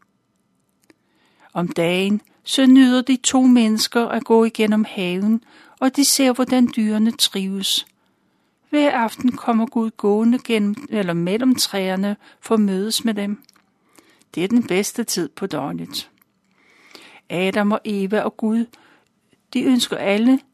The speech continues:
at sådan skal det blive ved med at være. Altid. Men slangen har en anden dagsorden. Den prøver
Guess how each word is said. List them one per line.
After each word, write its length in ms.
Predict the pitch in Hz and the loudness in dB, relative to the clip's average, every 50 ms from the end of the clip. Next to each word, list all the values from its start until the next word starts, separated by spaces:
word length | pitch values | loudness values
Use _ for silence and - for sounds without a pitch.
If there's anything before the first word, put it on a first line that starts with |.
| _ | _
at 100 | - 202 | -6 -2
sådan 360 | - - 202 208 202 247 254 | 0 0 0 0 0 0 0
skal 240 | 247 - - 262 254 | 0 -2 -4 -4 -4
det 100 | 269 247 | -4 -6
blive 260 | - 226 214 208 208 - | -4 -2 -2 -2 -2 0
ved 220 | 240 214 214 226 233 | 0 0 0 2 0
med 140 | 240 269 | 0 -2
at 160 | - 233 220 208 | -2 -4 -4 -4
være. 320 | 190 180 180 185 175 185 - - _ _ _ _ _ _ - | -4 -4 -4 -6 -6 -8 -10 -14 _ _ _ _ _ _ -8
Altid. 520 | 240 254 247 - - - - 180 180 160 185 - - _ _ _ _ _ _ _ _ _ _ _ _ _ _ _ _ _ _ _ _ _ _ _ _ _ - - _ _ _ _ _ _ _ _ _ _ _ _ _ | -6 -6 -6 -6 -6 -6 -4 -4 -4 -4 -6 -10 -14 _ _ _ _ _ _ _ _ _ _ _ _ _ _ _ _ _ _ _ _ _ _ _ _ _ -20 -20 _ _ _ _ _ _ _ _ _ _ _ _ _
Men 180 | - 294 285 269 | 4 6 6 6
slangen 640 | - - - 254 240 233 220 220 220 233 247 247 - - | 6 2 0 0 0 2 2 2 2 2 2 2 0 -2
har 240 | - - - 233 | -6 -2 2 2
en 140 | 233 226 220 | 2 2 2
anden 360 | - 196 175 180 196 220 226 | 0 -4 -4 -2 0 0 0
dagsorden. 920 | 226 - 185 165 160 180 175 - - 170 175 165 143 - 170 180 - - - _ _ _ _ _ _ _ _ _ _ _ _ _ _ _ _ _ - | 0 0 -2 -2 -2 -2 -4 -6 -6 -6 -8 -10 -10 -8 -8 -10 -10 -10 -16 _ _ _ _ _ _ _ _ _ _ _ _ _ _ _ _ _ -6
Den 140 | 175 175 175 | -6 -6 -6
prøver 520 | - - - 180 185 208 214 226 240 247 | -6 -6 -2 0 0 0 0 0 -2 -4